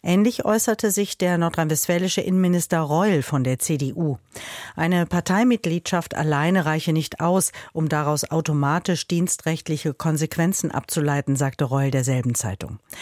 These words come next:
Wenn man jemanden aus dem öffentlichen Dienst entfernen wolle, müsse man beweisen, dass diese Person durch Äußerungen oder Taten die Treuepflicht gegenüber dem Staat verletzt hat, betonte Reul.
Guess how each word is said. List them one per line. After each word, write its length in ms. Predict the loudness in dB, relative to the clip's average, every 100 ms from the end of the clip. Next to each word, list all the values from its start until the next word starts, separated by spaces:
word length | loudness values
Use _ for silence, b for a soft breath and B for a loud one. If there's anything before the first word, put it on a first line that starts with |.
| B B B B B
Wenn 120 | 2
man 240 | 4 4 2
jemanden 420 | 2 2 2 2
aus 300 | 0 0 0
dem 240 | -2 -2
öffentlichen 500 | -2 -2 -4 -2 -2
Dienst 340 | 0 0 0 0
entfernen 680 | -2 -2 0 2 4 2 2
wolle, 240 | 2 2
müsse 220 | 0 0
man 200 | 0 0
beweisen, 800 | 0 0 0 2 2 2 2 0 -2 B B
dass 180 | -4
diese 280 | -2 -4 -4
Person 500 | -2 -2 0 0 2
durch 260 | 2 -2 -2
Äußerungen 640 | 0 0 0 2 2 0
oder 320 | 0 -2 -2
Taten 500 | -2 -2 0 0 0
die 140 | 0 -2
Treuepflicht 800 | -2 0 0 -2 -2 -4 -2
gegenüber 400 | -2 -2 -2 -2
dem 160 | -2 -2
Staat 260 | -2 -2 0
verletzt 480 | 0 2 0 -2
hat, 180 | -4 -6
betonte 420 | -6 -4 -4 -2
Reul. 320 | -4 -2 -4